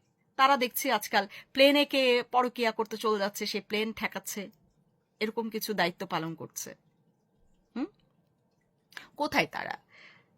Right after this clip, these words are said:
তো কোনো নিরাপত্তা বাহিনীর দায়িত্ব না, এখন আপনার দায়িত্ব দিয়ে দিচ্ছেন আনসার বাহিনীর উপর। মনে আছে পাঁচই অগস্টের পরে এই আনসার বাহিনী তাদের দাবি দাওয়া নিয়ে আন্দোলন শুরু করেছিল।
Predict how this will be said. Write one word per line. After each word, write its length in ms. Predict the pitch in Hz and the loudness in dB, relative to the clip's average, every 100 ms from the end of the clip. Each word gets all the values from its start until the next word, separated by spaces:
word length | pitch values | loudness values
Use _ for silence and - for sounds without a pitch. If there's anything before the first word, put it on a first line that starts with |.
| _ _ _ _ _ - | _ _ _ _ _ -2
তো 240 | 180 175 - _ | 0 0 -6 _
কোনো 320 | 262 262 339 440 | 4 6 8 8
নিরাপত্তা 560 | 440 403 359 339 330 | 10 10 8 4 6
বাহিনীর 480 | 277 254 285 294 190 | 8 8 6 0 6
দায়িত্ব 440 | 190 185 - - | 6 6 2 -2
না, 460 | 233 214 180 156 156 - - | 0 2 0 0 -4 -12 -6
এখন 260 | 185 233 277 | -4 0 0
আপনার 300 | 277 285 220 | 2 0 4
দায়িত্ব 340 | 208 226 - | 4 4 -2
দিয়ে 160 | 262 277 | -6 -4
দিচ্ছেন 300 | 277 - 262 - | -4 -4 -6 0
আনসার 400 | 254 294 - 359 | 2 2 -2 -2
বাহিনীর 380 | 349 349 359 349 | -2 -2 -4 -6
উপর। 280 | - - - - - 254 | -8 -10 -12 -16 -6 2
মনে 260 | 302 381 | 4 6
আছে 480 | 415 403 - 131 208 - - - - - | 4 2 -4 -4 -8 -12 -18 -18 -4 6
পাঁচই 300 | 247 - 285 | 8 8 2
অগস্টের 500 | 254 262 - - 277 - | 4 2 0 0 -2 0
পরে 500 | 240 302 294 185 160 - - | 4 6 6 2 0 -6 -6
এই 200 | - 262 - | 2 2 6
আনসার 440 | 214 269 277 294 | 6 6 4 4
বাহিনী 480 | 247 247 254 262 202 - | 4 4 2 -2 0 2
তাদের 280 | 190 208 | 2 2
দাবি 300 | 151 180 214 | 6 6 6
দাওয়া 280 | 226 226 233 | 2 4 4
নিয়ে 440 | 233 240 226 170 - _ - _ _ - | 2 0 0 0 -4 _ -20 _ _ 6
আন্দোলন 480 | 226 247 254 247 233 | 6 8 4 0 -2
শুরু 260 | - 196 | -4 -4
করেছিল। 520 | 170 135 - - 98 | -4 -6 -6 -8 -10